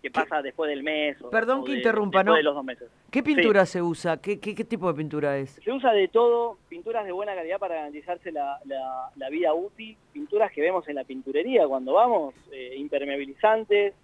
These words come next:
Speaker 1: hidroesmaltes, acrílicos, aerosoles, pintado con brochas, pintado con rodillos,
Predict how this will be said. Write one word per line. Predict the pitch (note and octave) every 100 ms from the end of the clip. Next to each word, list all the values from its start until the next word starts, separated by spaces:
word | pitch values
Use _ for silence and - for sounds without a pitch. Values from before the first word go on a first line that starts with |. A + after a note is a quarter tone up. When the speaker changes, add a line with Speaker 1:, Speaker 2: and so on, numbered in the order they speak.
| _ _ _
Speaker 1:
hidroesmaltes, | E3 D#3+ D3 C3+ G3 G3+ G3 G3 G3 F#3+ _ _ _
acrílicos, | C#3+ C3+ G3 G#3+ G3 F#3+ F#3+ F#3+ F#3 _
aerosoles, | - C#3 C#3 - G3+ G3+ G3 G3 _ _ _ _ _
pintado | C3+ C#3 E3+ E3+ C#3
con | C#3 B2+
brochas, | C3+ E3 F#3+ - F#3 F#3 F3+
pintado | C#3+ C#3 D3 C#3+
con | C3 B2 B2
rodillos, | B2+ C#3+ A#3 - F3